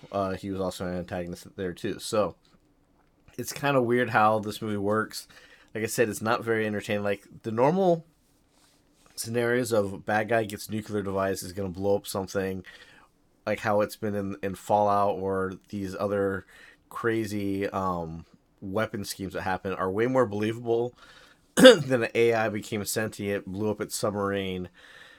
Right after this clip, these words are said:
to sink itself, but is scared about being shut down or trying, somebody trying to control it. Um,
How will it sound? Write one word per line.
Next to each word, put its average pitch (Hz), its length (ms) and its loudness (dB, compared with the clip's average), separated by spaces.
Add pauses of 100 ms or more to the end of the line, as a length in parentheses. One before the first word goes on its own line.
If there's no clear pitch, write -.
(460)
to 113 100 -6
sink - 280 -4
itself, 95 640 -2 (440)
but 98 420 0
is 101 300 -4
scared 107 340 0
about 95 220 0
being 101 220 -4
shut - 240 -2
down 101 200 0
or 92 80 -2
trying, 104 260 -2
somebody 95 240 -6
trying 98 200 -4
to 92 120 -10
control 92 480 0
it. 80 180 -4 (800)
Um, 85 540 -2